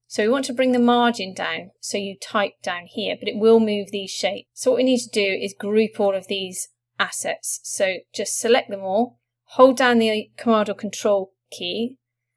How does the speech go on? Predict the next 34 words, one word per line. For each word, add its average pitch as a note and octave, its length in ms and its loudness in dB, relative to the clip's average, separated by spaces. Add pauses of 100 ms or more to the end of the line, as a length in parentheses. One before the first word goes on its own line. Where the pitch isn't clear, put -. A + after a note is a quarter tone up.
(120)
select - 500 0
each - 300 -4
one G3 160 -2
of F#3 120 -12
them. G3 340 -4 (240)
You A#3 80 -18
can A3+ 80 -12
see C4 180 -2
they're A3+ 160 2
all G3 80 -4
selected - 520 -4
because - 220 -10
they've G3 160 -6
got - 140 -6
these G3 220 -10
little G3 400 -4 (260)
squares F#3+ 600 0
around F#3+ 300 -6
them. A#3 240 -2 (180)
Go A3 140 6
to A#3 40 -6
Shape - 380 -2
Format, G3 500 0 (100)
go G3+ 140 -4
to G3 80 -10
Group, A3+ 560 2 (160)
click C4 220 -6
on A3+ 60 -2
the G3+ 60 -4
drop - 220 -4
down F#3 160 -8
and F#3+ 100 -12
select - 300 -6
Group. G#3 340 -10